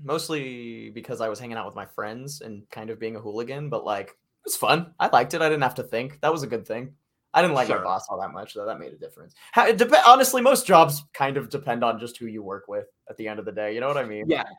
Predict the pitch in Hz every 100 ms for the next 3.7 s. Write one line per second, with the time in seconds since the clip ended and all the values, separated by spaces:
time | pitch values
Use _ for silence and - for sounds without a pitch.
0 | _ _ - 226 240 320 349 294 233 135
1 | 131 151 175 220 220 160 170 180 185 165
2 | 151 170 208 233 170 143 143 107 127 139
3 | 202 220 170 147 131 123 120